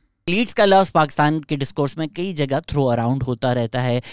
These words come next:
कई ज़ुमरों में इसको इस्तेमाल किया जाता है। इस किताब के लिए डॉक्टर रोजीटा ने इस लफ्ज़ को लिमिट किया हुआ है to those families जिनकी सालाना इनकम,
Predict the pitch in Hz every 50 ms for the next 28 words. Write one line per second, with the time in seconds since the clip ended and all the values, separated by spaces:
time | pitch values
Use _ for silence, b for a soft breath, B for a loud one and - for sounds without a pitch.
0 | B B - 143 156 165 147 123 123 127 127 131 139 151 156 156 151 147 - -
1 | - 135 - - 131 123 120 120 127 127 135 127 120 123 120 120 - 135 135 135
2 | 147 - - 151 185 180 - - 151 - 127 123 123 - - 131 131 131 131 131
3 | 127 120 _ 131 127 127 123 110 117 123 120 - 151 151 147 135 120 127 131 B
4 | B B B B - 127 - - 139 135 135 131 - - 151 139 123 120 120 131
5 | 160 175 147 - - 131 123 117 113 123 127 147 160 - 165 160 147 135 131 170
6 | 190 - - 156 131 120 113 110 110 120 160 190 - - 120 120 120 - - 180
7 | 165 - - 139 120 113 117 117 117 131 160 156 98 165 123 110 - - 120 -